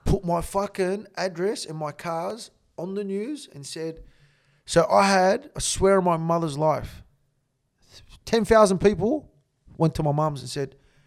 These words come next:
they thought I was dead because we took off. So no one knew where we were.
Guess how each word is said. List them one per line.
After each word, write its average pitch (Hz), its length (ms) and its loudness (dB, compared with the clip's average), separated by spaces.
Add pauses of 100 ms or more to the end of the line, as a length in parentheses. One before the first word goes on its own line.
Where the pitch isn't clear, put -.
(420)
they 131 100 0
thought 160 140 0
I 139 40 2
was 120 100 -2
dead 160 140 -2
because 127 200 -10
we 123 80 -4
took - 200 -2
off. 185 400 -10
So - 120 -18
no 165 120 -10
one 170 100 -10
knew 170 80 -8
where 151 140 -8
we 139 60 -8
were. 196 280 -4